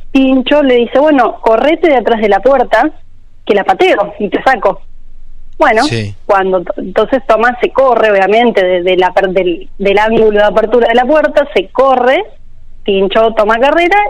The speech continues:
Speaker 1: y le pega con el hombro. La puerta ni se mueve,
Speaker 2: No.
Speaker 1: pero le vuelve a pegar, esta vez ya con, con violencia, y la puerta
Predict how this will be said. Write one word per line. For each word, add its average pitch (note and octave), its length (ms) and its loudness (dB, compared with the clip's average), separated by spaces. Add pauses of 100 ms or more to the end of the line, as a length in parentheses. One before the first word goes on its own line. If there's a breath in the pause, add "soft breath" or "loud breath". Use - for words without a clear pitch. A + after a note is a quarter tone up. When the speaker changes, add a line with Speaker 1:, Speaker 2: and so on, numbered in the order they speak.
Speaker 1:
y B3 140 0
le A3 120 0
pega A#3+ 240 2
con B3+ 160 2
el G#3+ 120 2
hombro. F3+ 340 -2 (1040)
La B3+ 140 2
puerta F#4 420 0 (400)
ni D4+ 260 0
se C#4+ 100 0
mueve, F#3+ 380 0 (960)
Speaker 2:
No. B2+ 80 -6
Speaker 1:
pero G3 280 -2 (720)
le G3+ 200 0
vuelve G#3 360 2
a G#3 100 -2
pegar, C4+ 420 2 (160)
esta G3+ 280 0
vez G#3 180 0
ya G#3+ 100 0
con, F#3 380 0
con G3 180 0
violencia, A#3 760 2 (540)
y A#3 120 2
la A3+ 140 0
puerta C4+ 420 0